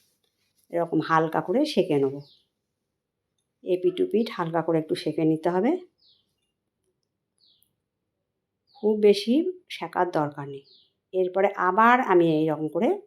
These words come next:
চারপাশে একটুখানি ব্যাটার লাগিয়ে দিলাম। সুন্দর করে এরকম করে ব্যাটার লাগিয়ে দিতে হবে।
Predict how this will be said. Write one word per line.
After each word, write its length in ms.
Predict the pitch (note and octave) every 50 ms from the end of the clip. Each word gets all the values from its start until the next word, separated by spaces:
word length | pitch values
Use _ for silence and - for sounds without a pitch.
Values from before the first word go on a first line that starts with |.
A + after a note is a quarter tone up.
| _ _ _ _ _ _ _ _ _ _ _ _ _ _ _ _ _ _ _ _
চারপাশে 500 | - F3+ E3 E3 D#3 - D#3+ D3+ - - F3
একটুখানি 380 | F3 F3+ - F#3 - F#3 G#3+ A#3
ব্যাটার 400 | G#3 E3 D#3 D3 - - G3 A3+ -
লাগিয়ে 400 | C#4+ F3+ D#3 C#3+ - D3+ D3 D3 -
দিলাম। 240 | C#3+ D3 C#3+ C#3+ C#3+ - _ _ _ _ _ _ _ _ _ _ _ _ _ _ _ _ _ _ _ _ _ _ _ _ _ _ _ A4 G#4+ _ G#4+ _ _ _ _ _ _ A4 A4 _ _ _ _ _ _ _ _ _ _ _ _ _ _ _ _ _ _ _ _
সুন্দর 360 | - - - G#3 G3+ F#3+ G3 F#3+
করে 140 | F#3+ F#3+ G3 G3
এরকম 260 | F#3 F3+ F3 E3+ E3 D#3+
করে 160 | E3+ F#3+ A#3+ A#3
ব্যাটার 300 | G3+ E3+ - - D#3+ D#3+
লাগিয়ে 320 | D3+ D3 D3 D#3+ D#3+ E3
দিতে 180 | E3 E3 - G#3
হবে। 240 | G3 G#3 G3+ D4